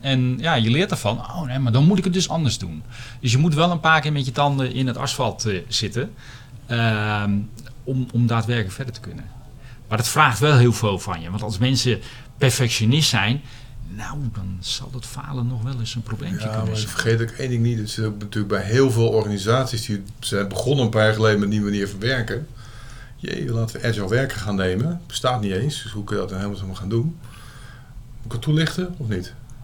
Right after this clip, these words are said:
Speaker 1: Be my
Speaker 2: Agile,
Speaker 1: guest.
Speaker 2: agile werken, je kan niet agile werken. Klaar, punt. Het is een mindset, een manier van denken. En er is, er is geen
Speaker 1: In de
Speaker 2: enkel
Speaker 1: geest
Speaker 2: werk-,
Speaker 1: van agile.
Speaker 2: het is de geest van agile.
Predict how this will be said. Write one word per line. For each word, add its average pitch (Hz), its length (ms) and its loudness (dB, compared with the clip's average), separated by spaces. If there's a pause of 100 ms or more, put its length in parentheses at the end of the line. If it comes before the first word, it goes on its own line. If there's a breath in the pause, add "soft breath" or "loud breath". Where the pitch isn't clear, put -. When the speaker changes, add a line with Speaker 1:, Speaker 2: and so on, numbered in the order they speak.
(800)
Speaker 1:
Be 87 160 -8
my 92 100 -4
Speaker 2:
Agile, 135 220 0
Speaker 1:
guest. 139 220 -2
Speaker 2:
agile 131 260 2
werken, 135 480 2 (200)
je 113 120 -6
kan 156 140 2
niet 117 180 2
agile 98 260 0
werken. 92 480 -4
Klaar, 104 380 -6 (100)
punt. 110 340 -4 (400 loud breath)
Het - 160 -16
is 101 80 -4
een 104 100 2
mindset, 139 460 4
een 113 60 -4
manier 113 180 4
van 104 100 2
denken. 143 520 4 (520 loud breath)
En 104 160 -4
er 110 60 -2
is, 117 260 2
er 117 160 -2
is 131 140 0
geen 151 160 4
Speaker 1:
In 165 80 8
de - 60 6
Speaker 2:
enkel 147 140 8
Speaker 1:
geest 156 180 10
Speaker 2:
werk-, 156 120 4
Speaker 1:
van 117 120 8
agile. 98 280 6
Speaker 2:
het 147 100 0
is 160 100 0
de - 60 0
geest - 300 4
van 139 100 0
agile. 147 240 4